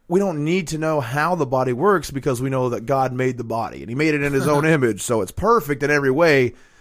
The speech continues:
Speaker 1: So it doesn't matter how blood gets to and fro, even though there may be some small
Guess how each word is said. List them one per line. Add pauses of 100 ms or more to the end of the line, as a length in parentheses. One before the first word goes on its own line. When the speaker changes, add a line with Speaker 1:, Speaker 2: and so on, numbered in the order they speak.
Speaker 1:
So
it
doesn't
matter
how
blood
gets
to
and
fro, (280)
even
though
there
may
be
some
small